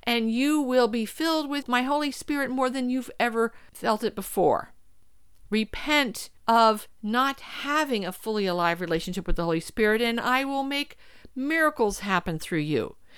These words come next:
You know, God wants us to live like the first Christians did. Read the book of Acts to see what normal Christian living is supposed to look like.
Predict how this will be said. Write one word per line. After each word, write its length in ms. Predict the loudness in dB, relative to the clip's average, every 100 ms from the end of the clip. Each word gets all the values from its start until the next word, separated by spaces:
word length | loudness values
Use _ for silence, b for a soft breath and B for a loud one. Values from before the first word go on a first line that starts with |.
| B
You 80 | 2
know, 120 | 2
God 380 | 4 2 2 2
wants 300 | 2 0 0
us 160 | -2 -2
to 140 | -6
live 320 | 0 0 2
like 240 | 2 0 0
the 80 | -10
first 400 | 0 0 0 -4
Christians 540 | -4 -2 -2 -4 -2
did. 420 | 0 4 4 2
Read 180 | -2 -2
the 40 |
book 200 | -2 0
of 100 | 4
Acts 360 | 4 6 4 -2
to 120 | -10
see 180 | -6 2
what 160 | 2 2
normal 300 | -2 0 -2
Christian 460 | -2 -4 -2 -2
living 340 | -2 0 -2 -4
is 100 | -4
supposed 280 | 0 0 0
to 80 |
look 240 | -2 -2 4
like. 380 | 4 4 -2